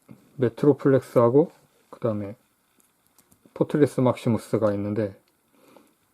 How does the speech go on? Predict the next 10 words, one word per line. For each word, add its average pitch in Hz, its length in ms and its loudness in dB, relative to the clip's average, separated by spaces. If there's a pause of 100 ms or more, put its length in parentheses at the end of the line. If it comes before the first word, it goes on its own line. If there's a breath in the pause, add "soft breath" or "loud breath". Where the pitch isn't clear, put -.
그리고 107 320 -4 (760)
공룡 131 460 4
모양으로 113 400 4
생긴 104 320 -6 (320)
트립티콘이라는 120 1120 -2
제품도 104 380 -10
있고, 113 240 -14 (440)
그건 127 280 -2
좀 113 160 -2
작지만, - 720 -8